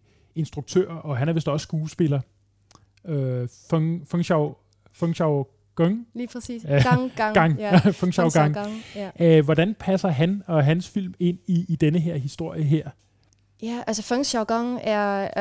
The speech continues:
Speaker 2: øhm, han er, altså der, hans, man, man nævner han Steven Spielberg fra Kina, fordi han, han laver filmen, som rører rigtig mange,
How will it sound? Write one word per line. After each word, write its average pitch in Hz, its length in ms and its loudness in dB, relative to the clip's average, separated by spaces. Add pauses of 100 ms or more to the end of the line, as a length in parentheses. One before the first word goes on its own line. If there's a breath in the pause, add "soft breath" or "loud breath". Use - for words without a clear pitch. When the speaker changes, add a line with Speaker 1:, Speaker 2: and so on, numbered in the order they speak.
Speaker 2:
øhm, 196 380 -6 (1040)
han 226 200 -2
er, 220 400 -2 (960)
altså 214 200 -6
der, 214 360 -2 (560)
hans, 226 480 -8 (460)
man, 226 320 -4 (100)
man 226 140 -4 (300)
nævner 247 400 -2
han 226 380 -6 (320)
Steven 220 380 -6
Spielberg 196 600 -4 (440)
fra - 180 -14
Kina, 185 400 -10
fordi 196 380 -8
han, 190 360 -6
han 196 220 -4
laver 196 440 -2 (800 soft breath)
filmen, 233 640 -4
som 190 420 -6 (380)
rører 202 420 0 (140)
rigtig 196 300 -6
mange, 190 440 -8